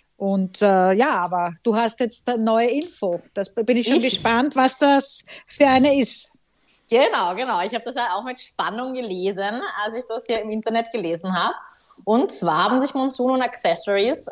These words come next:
Speaker 2: ähm, nach einigen schwierigen Jahren, die ja auch schon vor der Pandemie stattgefunden haben, scheinbar wieder erholt und veröffentlichen starke Umsatzzahlen. Die zwei Marken gehören ja zu Adena Brands, äh, Limited.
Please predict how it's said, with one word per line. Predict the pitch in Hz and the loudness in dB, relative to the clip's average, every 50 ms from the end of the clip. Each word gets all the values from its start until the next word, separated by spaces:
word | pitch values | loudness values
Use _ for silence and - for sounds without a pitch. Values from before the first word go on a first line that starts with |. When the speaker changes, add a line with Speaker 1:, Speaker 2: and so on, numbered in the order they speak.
| - 220 | -6 -4
Speaker 2:
ähm, | 226 220 240 226 | -2 -2 -2 -2
nach | 208 214 - - - | -2 -4 -4 -4 -4
einigen | 170 190 220 247 254 262 | -2 -2 0 0 0 -2
schwierigen | 254 - - 202 214 254 269 262 247 226 208 | -4 -4 -4 -2 2 4 4 4 4 2 0
Jahren, | 175 151 143 143 151 165 214 277 - - | 0 0 -2 -2 -2 -2 -2 -2 -4 -2
die | - | -2
ja | 185 170 147 | 0 0 0
auch | 175 | -2
schon | - - 196 185 | -2 -4 -8 -10
vor | - - - 180 165 156 156 156 - - | -6 -2 0 2 2 2 0 -2 -6 -6
der | 240 240 | -8 -8
Pandemie | - - 170 160 156 160 165 165 165 165 165 160 165 | -6 -6 -6 -4 -4 -4 -4 -4 -4 -6 -6 -6 -8
stattgefunden | 156 - - - 143 - - - - 170 - - 175 156 - 185 180 165 | -10 -4 0 0 0 0 -2 -6 -8 -8 -4 -2 -2 -2 -2 -2 0 0
haben, | 147 143 147 160 196 - - - - - - _ - | 2 0 2 0 0 -2 -2 -8 -16 -20 -20 _ -16
scheinbar | - - - - 180 160 160 170 185 196 226 240 262 247 240 175 156 170 | -12 -6 -2 0 4 4 6 6 6 6 6 6 6 4 0 -4 -6 -6
wieder | 220 240 226 254 240 - - | -4 0 2 2 2 2 0
erholt | 165 156 - - 151 151 160 165 170 247 - - - - _ _ _ _ _ _ _ - | -2 -4 -4 -8 -10 -8 -4 0 0 0 0 -2 -6 -20 _ _ _ _ _ _ _ -6
und | 220 233 226 | -6 -4 -2
veröffentlichen | - 233 - 156 147 156 - - 185 175 180 - 196 202 196 - 254 247 311 427 - - - | 0 -2 0 0 -4 -6 -6 -6 -6 -8 -6 -6 -6 -6 -4 -4 -4 -4 -4 -6 -10 -16 -20
starke | - - - - 151 135 135 151 - - 226 262 - - - - _ _ | -20 -16 -10 -6 -6 -4 -4 -6 -4 -4 -2 -2 -4 -6 -12 -20 _ _
Umsatzzahlen. | - 320 427 480 285 175 147 - - - - _ - - 180 143 127 123 - 104 - - - _ _ _ _ _ _ _ _ - - - - - - - | -2 0 0 2 0 0 -2 -4 -8 -14 -20 _ -6 -4 -2 -2 -2 -2 -4 -6 -8 -10 -16 _ _ _ _ _ _ _ _ -16 -14 -14 -14 -14 4 6
Die | 247 254 | 6 6
zwei | 254 - 262 240 240 | 8 6 4 6 8
Marken | 226 202 170 151 151 151 165 - - 254 254 | 8 8 8 6 4 2 2 4 6 8 8
gehören | 254 277 208 214 202 202 208 | 8 8 6 4 4 4 4
ja | 226 233 | 2 2
zu | - - 254 | 0 0 0
Adena | - 220 208 196 208 208 220 233 220 - | 0 0 0 0 0 2 2 0 -2 -2
Brands, | 185 185 175 175 185 190 202 214 208 196 - | -2 0 0 2 0 0 0 -2 -4 -4 -4
äh, | - 185 175 | -4 -2 -2
Limited. | 175 180 202 196 196 196 196 220 233 - | 0 -2 -2 -2 -2 -2 0 -2 -2 -2